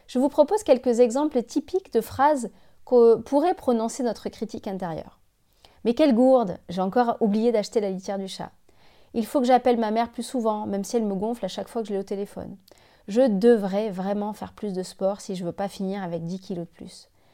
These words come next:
Ça fait huit ans que je suis dans la boîte et on ne m'a jamais proposé le poste de manager. C'est clairement parce que j'ai pas le niveau. » « J'ai encore merdé hier soir en me couchant tard, c'est pas étonnant que je sois épuisée aujourd'hui. » «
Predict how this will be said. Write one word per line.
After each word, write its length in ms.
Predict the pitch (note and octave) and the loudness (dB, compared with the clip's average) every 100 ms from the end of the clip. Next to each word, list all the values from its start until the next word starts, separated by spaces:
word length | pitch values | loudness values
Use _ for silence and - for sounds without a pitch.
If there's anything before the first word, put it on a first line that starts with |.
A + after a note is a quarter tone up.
| _ _ _ | _ _ _
Ça 200 | - A#3+ | -6 -6
fait 180 | A#3+ D#4 | -2 0
huit 300 | C4 B3 - | 0 -2 -4
ans 160 | A#3+ | -4
que 100 | B3 | -4
je 80 | G3+ | -8
suis 140 | - A3 | -10 -10
dans 100 | G3+ | -8
la 120 | F#3+ | -6
boîte 440 | F3 F#3+ A#3 - - - | -4 -4 -6 -16 -14 -4
et 200 | A3+ A3+ | -4 -4
on 80 | G3+ | -6
ne 140 | G3 | -6
m'a 280 | G3 F#3+ G#3+ | -4 -6 -8
jamais 380 | G3+ F#3+ A3 A3+ | -8 -4 -4 -4
proposé 400 | A3+ G3+ F#3 G3 | -8 -10 -6 -6
le 60 | G3 | -6
poste 240 | F#3+ F3+ | -8 -6
de 40 | |
manager. 460 | F3 E3+ E3 E3+ G3 - _ _ _ | -6 -8 -6 -4 -6 -8 _ _ _
C'est 240 | - A#3+ | -4 -2
clairement 480 | A#3 A#3+ G#3+ G#3 G3+ | 0 0 2 2 -2
parce 200 | G3+ F#3 | -4 -6
que 100 | G3+ | -8
j'ai 120 | F#3 | -10
pas 160 | F#3 F3+ | -6 -6
le 60 | |
niveau. » « 260 | E3+ E3 - _ _ _ _ _ _ _ _ | -6 -8 -14 _ _ _ _ _ _ _ _
J'ai 240 | - G3+ - | -4 -2 -2
encore 320 | F#3 G3+ B3+ B3 | -4 0 2 2
merdé 300 | A3+ G#3+ A#3 | 2 0 0
hier 200 | G#3 - | 0 -4
soir 240 | - A#3+ | -2 0
en 40 | |
me 80 | G#3 | -2
couchant 320 | - G#3 F#3+ | -8 -12 -12
tard, 280 | F3+ G3+ A#3 - | -8 -6 -6 -8
c'est 140 | F#3+ | -14
pas 160 | - A#3+ | 0 0
étonnant 340 | A#3 G#3 G#3 | 0 -4 -6
que 100 | G#3 | -10
je 60 | F#3+ | -10
sois 140 | F#3 | -10
épuisée 360 | F3 - F#3 - | -10 -10 -10 -8
aujourd'hui. » « 400 | G3 F#3 F#3+ F#3 | -10 -10 -12 -18